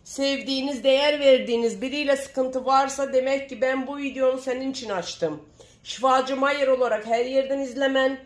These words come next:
ve takip etmen bu videonun şifasını hak etmene nedendir. Niyet ediyorum, niyet ediyorum. Aklınızdaki kişinin ismini söyleyin.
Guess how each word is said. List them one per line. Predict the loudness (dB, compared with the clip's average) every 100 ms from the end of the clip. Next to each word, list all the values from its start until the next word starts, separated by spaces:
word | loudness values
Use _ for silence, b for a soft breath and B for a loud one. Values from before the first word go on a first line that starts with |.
| _
ve | -4 -2
takip | 0 0 0 -4
etmen | -4 -2 0 0 -2 B B -8
bu | -6
videonun | -6 -2 -2 0 -4
şifasını | -4 0 2 2 -2 -2
hak | -2 -2 -4
etmene | -4 0 2 2
nedendir. | 0 0 -2 -2 -6 -12 _ _ _ b b b b
Niyet | 0 2 2
ediyorum, | -2 -4 -2 2 2 2 -6 -14 _ _ _ -6
niyet | 0 2
ediyorum. | 2 0 -2 0 -2 -4 b b b 2
Aklınızdaki | 2 2 -6 -4 -4 -4 -6
kişinin | -6 -6 -8
ismini | -8 -8 -8
söyleyin. | -2 0 0 0 -2 -2 -8